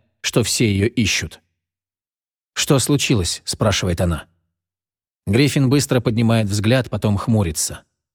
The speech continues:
«Ничего», отвечает он. «Вообще ничего». «Что-то наверняка». «Совсем ничего, хорошо?»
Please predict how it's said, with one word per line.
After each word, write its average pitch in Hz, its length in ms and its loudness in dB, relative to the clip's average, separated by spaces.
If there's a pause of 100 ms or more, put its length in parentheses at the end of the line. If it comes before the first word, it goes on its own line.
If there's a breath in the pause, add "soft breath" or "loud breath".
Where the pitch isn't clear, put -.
(500)
«Ничего», 143 480 4
отвечает 87 520 -2
он. 69 200 -8 (640)
«Вообще 123 500 0
ничего». 87 500 -4 (920)
«Что-то 107 460 0
наверняка». 107 760 2 (840)
«Совсем 120 680 0
ничего, 110 380 0
хорошо?» 117 520 0